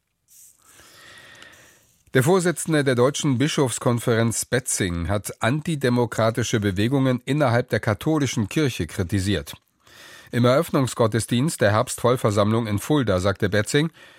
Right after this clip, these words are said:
einige Gläubige in rechtskonservativen Kreisen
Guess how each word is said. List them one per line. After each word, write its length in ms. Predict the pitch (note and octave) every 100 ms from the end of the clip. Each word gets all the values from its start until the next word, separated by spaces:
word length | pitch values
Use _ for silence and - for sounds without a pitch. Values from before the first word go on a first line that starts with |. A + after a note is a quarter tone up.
| - -
einige 380 | B2 D3+ E3+
Gläubige 520 | D3 A2+ G#2+ B2+ D3 D#3+
in 220 | A#2 G#2+
rechtskonservativen 1160 | G#2 B2+ - - A#2+ A2 G#2 G2 F2+ F#2+ G2+
Kreisen 440 | - G2+ G2 B2+